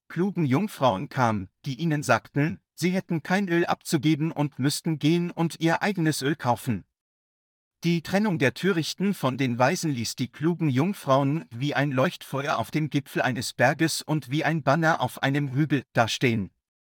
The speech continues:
Die Rebellion der törichten Jungfrauen am zweiundzwanzigsten Oktober achtzehnhundertvierundvierzig veranschaulichte die Rebellion von achtzehnhundertdreiundsechzig,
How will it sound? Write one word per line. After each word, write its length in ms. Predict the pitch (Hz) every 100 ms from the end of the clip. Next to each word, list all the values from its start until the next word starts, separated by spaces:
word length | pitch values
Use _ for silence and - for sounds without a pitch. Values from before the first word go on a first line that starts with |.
| _ _ _ _ _ -
Die 120 | 156
Rebellion 520 | 160 156 147 185 208
der 160 | 143 117
törichten 500 | 180 196 156 - 131
Jungfrauen 580 | 123 202 - 131 165 170
am 220 | 147 151
zweiundzwanzigsten 1200 | - 127 190 175 165 - 131 165 - 151 - 135
Oktober 500 | 120 - 175 160 170
achtzehnhundertvierundvierzig 1600 | 196 - 175 165 160 147 - - 151 135 139 - 156 - 151 -
veranschaulichte 800 | 160 170 151 127 113 107 147
die 140 | 131 160
Rebellion 600 | 147 135 127 147 165 170
von 240 | - 160
achtzehnhundertdreiundsechzig, 2000 | 175 185 - 170 151 151 143 - 139 151 196 - 165 - 120 - - 175 - -